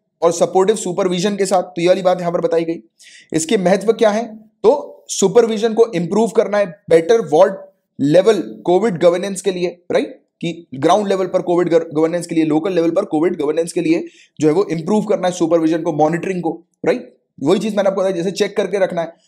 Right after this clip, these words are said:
कि कहीं लॉकडाउन अगर लगा है तो लोग लॉकडाउन का, अ, मतलब प्रॉपर पालन कर रहे हैं कि नहीं कर रहे हैं। क्योंकि आज भी मैंने देखा है काफी सारे लोग जो है वो लॉकडाउन के बावजूद घूमते हैं,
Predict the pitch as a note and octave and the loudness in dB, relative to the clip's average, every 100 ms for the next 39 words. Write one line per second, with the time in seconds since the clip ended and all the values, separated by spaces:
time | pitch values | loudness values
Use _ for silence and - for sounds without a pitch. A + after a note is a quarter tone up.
0 | _ F3 F3 F3+ G#3+ - D#3 D#3 F3+ F#3 | _ -2 0 0 -4 -2 0 2 2 2
1 | F3+ E3 E3+ F3 F3 D#3 G3 G#3+ _ C3+ | 2 2 2 2 0 2 0 0 _ -2
2 | C#3 C#3+ E3+ F3+ C4+ - _ _ B2 C3+ | 0 0 0 0 -2 -6 _ _ -4 -4
3 | C#3 D3 E3 E3+ F3 E3+ G3+ F3+ F3+ F#3+ | -2 -2 -2 -2 2 2 2 2 2 2
4 | F3 F#3 F3+ F3+ D#3 D#3+ G3 F#3 G3+ A#3+ | 0 0 -2 -2 -2 -2 0 0 2 0
5 | B3+ G#3+ G#3+ A3 G3+ F#3+ G#3+ G#3+ G3+ G3+ | 0 0 4 4 4 -2 0 0 2 0
6 | G3 G3+ G3+ E3 D#3+ F#3 G3+ E3+ D#3 F3 | 2 0 2 2 2 -2 0 0 -2 -4
7 | F3+ D3+ D3 G#3 F#3 - | -6 -6 -4 -4 -6 -12